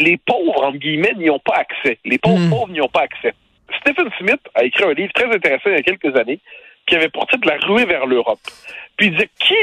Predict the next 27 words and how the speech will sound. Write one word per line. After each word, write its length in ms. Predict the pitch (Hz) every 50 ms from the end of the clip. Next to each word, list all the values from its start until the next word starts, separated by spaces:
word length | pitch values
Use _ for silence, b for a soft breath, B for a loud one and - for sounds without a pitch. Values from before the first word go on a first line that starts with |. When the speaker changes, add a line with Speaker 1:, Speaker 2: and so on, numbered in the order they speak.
| 349
Speaker 1:
a 60 | 214 -
tendance 500 | - 180 160 160 160 180 196 214 202 - -
à, 80 | - 104 - - - 127
à 60 | 143 - - -
fuir 280 | 220 269 269 247 165 139
vers 180 | 139 123 123
l'Europe 340 | 131 131 135 135 202 - 277 _
ou 100 | - 127
à, 140 | 101 104 107 -
enfin, 140 | - 143 123
à 80 | 110
partir 320 | - - 156 - - 220 180
vers 140 | 165 143 135
l'Europe ? 260 | 135 135 190 277 - _ _ _ _ _ _ _ - - - -
Ce 80 | 240 202
sont 220 | - - 269 285
globalement 580 | 254 240 190 180 170 170 165 170 170 208 220 220
des 120 | 254 208 185
gens 100 | - 269 330
qui 120 | - - 233
ont, 120 | 220 220 - _ _ - - _ -
qui 100 | - 240
se 180 | - 220 233 233 - - -
sont 220 | - 370 339 277 233
un 60 | 185
peu 220 | - - 262 285
enrichis 540 | 240 202 165 - 175 170 - - - 330 392